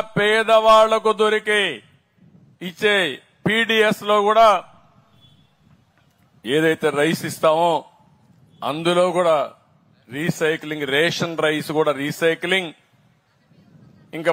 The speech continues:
భూ కబ్జాలు, ఇంకా మామూలు కాదు. మీరు మాట్లాడలేరు, మీకోసం వస్తే మమ్మల్ని కూడా చూసే పరిస్థితిలో మీరు లేరు. అలాంటి క్యాసినో, మా తమ్ముడు చెప్తున్నాడు,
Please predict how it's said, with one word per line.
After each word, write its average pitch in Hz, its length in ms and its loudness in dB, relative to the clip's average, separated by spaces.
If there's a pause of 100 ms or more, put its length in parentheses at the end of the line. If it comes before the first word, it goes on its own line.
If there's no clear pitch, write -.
(140)
భూ 175 80 4 (160)
కబ్జాలు, 190 560 2 (960)
ఇంకా 131 120 -10 (120)
మామూలు 170 480 2
కాదు. 160 200 0 (720)
మీరు 165 360 0 (140)
మాట్లాడలేరు, 190 680 0 (460)
మీకోసం 196 640 0 (120)
వస్తే 214 300 0 (840)
మమ్మల్ని 180 480 0
కూడా 214 220 2
చూసే 208 260 -2 (140)
పరిస్థితిలో 190 440 -2 (100)
మీరు 175 180 -2 (100)
లేరు. 156 260 -2 (1300)
అలాంటి 208 580 0 (840)
క్యాసినో, 180 480 2 (200)
మా 151 80 2 (100)
తమ్ముడు 170 360 -2
చెప్తున్నాడు, 160 540 -2